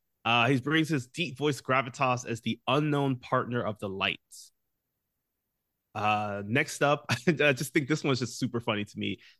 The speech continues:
Kelly Hu, who's known her as the voice of, uh, Cheshire this entire time during the series.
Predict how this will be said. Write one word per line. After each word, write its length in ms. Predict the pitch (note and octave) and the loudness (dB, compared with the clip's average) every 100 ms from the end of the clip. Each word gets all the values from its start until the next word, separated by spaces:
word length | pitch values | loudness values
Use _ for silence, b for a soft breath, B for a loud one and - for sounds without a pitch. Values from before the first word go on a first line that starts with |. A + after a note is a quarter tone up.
| _ | _
Kelly 260 | - E3 E3+ | 2 4 4
Hu, 280 | - D#3 F#3+ | 2 0 2
who's 160 | C#3+ | 0
known 220 | B2 A#2+ B2+ | 2 4 4
her 80 | |
as 160 | A#2 G#2+ | 2 0
the 60 | G#2 | 0
voice 260 | A2+ A2+ | 0 0
of, 100 | A2+ | -2
uh, 240 | A2 G2+ G2 | 0 0 0
Cheshire 420 | B2+ A#2 D3+ C#3+ | -2 0 0 0
this 140 | A2+ | -2
entire 380 | G2+ G2 G#2+ G2+ | -6 -2 -2 0
time 320 | - G#2 G2 | -2 -2 -2
during 240 | G#2 G2 G2+ | -4 -4 -6
the 60 | |
series. 600 | - E3+ D#3+ D#3 D3 C3 | -4 -2 0 0 0 -4